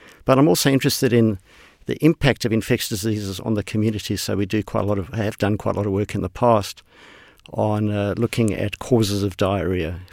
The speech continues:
So that was my main research interest, but I've also am interested in how bacteria cause pneumonia and the importance of pneumonia, meningitis and other, you know, major infections.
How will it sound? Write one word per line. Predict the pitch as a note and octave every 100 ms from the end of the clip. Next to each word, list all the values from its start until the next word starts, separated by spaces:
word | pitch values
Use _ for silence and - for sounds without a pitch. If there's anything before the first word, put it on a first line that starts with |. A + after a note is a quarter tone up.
| -
So | - G2+
that | F2 F#2+ -
was | F#2+ - _ _ -
my | G#2+
main | G#2+ G#2+
research | G2 - A2 -
interest, | G#2+ - C3 C#3
but | -
I've | G2+
also | G2 A#2 - G2
am | F2
interested | G#2 - G2+ A2+
in | F#2 - - - - -
how | A2
bacteria | G#2 G2 - A2 G2 F2+
cause | - G#2+ G2
pneumonia | A2 G#2 G#2+ A2 A2+
and | G#2 E2+
the | F2+
importance | - A2 G2+ -
of | G2+
pneumonia, | G2 G2+ G2+ G#2 G2
meningitis | F#2+ G2 G2 F#2+ F#2+ - -
and |
other, | G2 F2 F2 - _ -
you | A#2
know, | E2+
major | F#2 G2+ G2+ F2+
infections. | F#2+ - G#2+ - G#2 - -